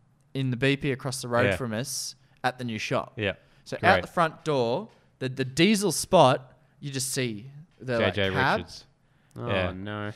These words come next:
Speaker 1: And, um, I, w-, I went to go get the boys some water 'cause it was boiling hot today. And I went straight past the identical truck. And I was walking past, I'm like, "Huh." That's the thing that hit me.
Speaker 2: Yeah.
Speaker 1: And it's fucking huge.
Speaker 2: Yeah, they're big.
Speaker 1: They're huge.
Speaker 2: You should not be
Speaker 3: Yeah.
Speaker 2: sitting there right now.
Speaker 1: There's a great big bit
Speaker 2: <laughs>
Speaker 1: of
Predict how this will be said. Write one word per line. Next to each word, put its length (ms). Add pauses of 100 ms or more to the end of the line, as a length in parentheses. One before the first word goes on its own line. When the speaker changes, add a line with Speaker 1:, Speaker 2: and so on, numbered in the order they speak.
(160)
Speaker 1:
And, 240
um, 240
I, 100
w-, 180
I 80
went 180
to 80
go 120
get 120
the 60
boys 200
some 140
water 160
'cause 180
it 60
was 100
boiling 300
hot 220
today. 320 (400)
And 560 (180)
I 40
went 260
straight 480
past 320
the 120
identical 480
truck. 300
And 80
I 60
was 260
walking 240
past, 240
I'm 60
like, 120 (640)
"Huh." 240 (400)
That's 200
the 120
thing 260
that 140
hit 260
me. 180
Speaker 2:
Yeah. 220 (400)
Speaker 1:
And 80
it's 180 (220)
fucking 340
huge. 480
Speaker 2:
Yeah, 200
they're 140
big. 340
Speaker 1:
They're 160
huge. 640
Speaker 2:
You 80
should 180
not 100
be 40
Speaker 3:
Yeah. 60
Speaker 2:
sitting 220
there 160
right 200
now. 180
Speaker 1:
There's 140
a 40
great 320
big 140
bit 180
Speaker 2:
<laughs> 20
Speaker 1:
of 200